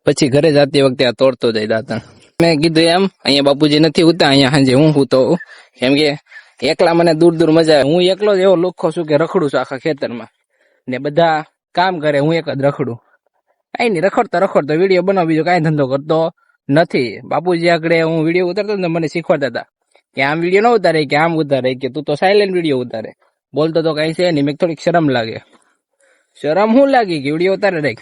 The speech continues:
એટલે આપણે હવે એ કીધું એટલે આપણે વીડિયો શૂટ કરીએ છીએ. જો અહીંયા ડુંગળી પછી સોંપેલી છે અને આ સાંટિયું છે.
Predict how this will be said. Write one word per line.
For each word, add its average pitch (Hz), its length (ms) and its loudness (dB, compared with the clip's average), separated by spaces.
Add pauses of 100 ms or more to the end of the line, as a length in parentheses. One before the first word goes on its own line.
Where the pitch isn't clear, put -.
(300)
એટલે 135 160 -4
આપણે 160 280 -2
હવે 185 100 2 (600)
એ 180 140 0
કીધું 185 180 2
એટલે 185 140 4
આપણે 180 180 4
વીડિયો 175 240 6
શૂટ 175 280 2
કરીએ 131 240 2
છીએ. 120 200 -2 (220)
જો 143 120 2
અહીંયા 156 260 2
ડુંગળી 165 280 4
પછી 147 180 4
સોંપેલી 123 440 2
છે 120 160 0 (840)
અને 123 140 0
આ 135 80 0
સાંટિયું 131 420 0
છે. 117 240 -4